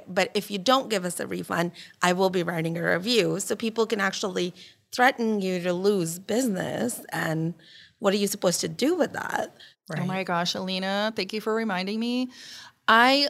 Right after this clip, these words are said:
Speaker 2: literally forgot about this. So when we were in Stevens City, now my husband has been, tr-, most of our work was Loudoun County,
Speaker 1: Mm-hmm.
Speaker 2: um, but we had some in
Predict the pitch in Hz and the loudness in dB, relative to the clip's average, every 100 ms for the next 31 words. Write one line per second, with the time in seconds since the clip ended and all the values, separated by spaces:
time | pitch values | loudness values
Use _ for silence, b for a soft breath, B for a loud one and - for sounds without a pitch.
0 | 220 226 240 277 294 277 247 240 - 226 | -2 2 4 4 2 2 0 -2 -2 0
1 | 214 208 180 151 110 - - - - 226 | 2 4 2 2 -2 -4 -8 -6 0 4
2 | 220 208 202 214 _ 185 214 202 233 302 | 4 4 2 -2 _ -2 -2 0 0 0
3 | 302 247 226 214 196 190 - 170 165 - | 0 0 -2 -4 -4 -4 -4 -4 -4 -8
4 | _ 208 185 190 185 226 233 208 196 185 | _ -2 0 0 0 -2 -2 -2 -2 -4
5 | 185 170 - - - 233 254 233 185 180 | -6 -8 -10 -10 0 0 2 4 4 4
6 | 175 175 175 165 156 160 165 160 277 233 | 2 0 0 0 0 -4 -2 2 2 2
7 | 185 - - 277 - 196 170 180 156 - | -2 -6 -8 -8 0 0 2 2 0 -2
8 | 202 202 196 175 - - 190 185 180 170 | -6 -2 0 0 -4 -2 0 0 -4 -6